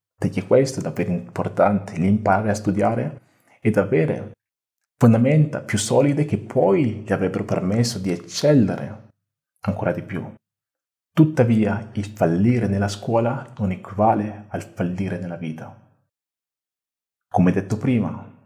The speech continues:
per uscire nella vita, per aver successo nella vita, il fattore scuola è davvero minimo. Dieci per cento forse.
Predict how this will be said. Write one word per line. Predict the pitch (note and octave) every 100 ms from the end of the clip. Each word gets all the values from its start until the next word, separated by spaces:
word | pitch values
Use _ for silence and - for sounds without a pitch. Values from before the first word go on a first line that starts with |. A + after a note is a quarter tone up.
| _ _ _ _ _ _ _
per | C3+ -
uscire | - - - C#3
nella | B2+ G#2+
vita, | G#2+ G2 -
per | - E2+
aver | D#2 F2+ F#2+
successo | - - - - D3 A#2+ - D#2 - - _ _ _ _
nella | - F#2+ F2+
vita, | A2 A2 A2+ A#2+ - - - -
il | G#2+ G#2
fattore | G2 - B2+ A#2
scuola | - C3+ C3 C#3+ -
è | - G2+
davvero | F2+ - - G#2+ G#2
minimo. | G#2 F#2 D#2+ D#2 - - _ _ _ _ _ _ _ _ _ _ _ _ -
Dieci | A#2+ A#2+ B2+
per | A#2 G#2+
cento | - A2 -
forse. | - E2 - - - -